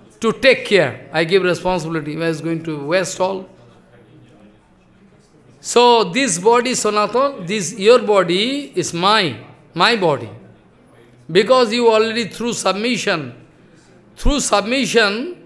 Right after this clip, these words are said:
through submission you wanted to speak that this body is my body. Total submission mean? Submission mean, total submission mean you are going to speak that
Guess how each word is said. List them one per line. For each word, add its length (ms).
through 260
submission 680
you 160
wanted 400
to 100
speak 440
that 240
this 180
body 540
is 180
my 240
body. 320
Total 320
submission 540
mean? 240
Submission 680
mean, 180
total 300
submission 560
mean 200
you 120
are 120
going 240
to 100
speak 360
that 360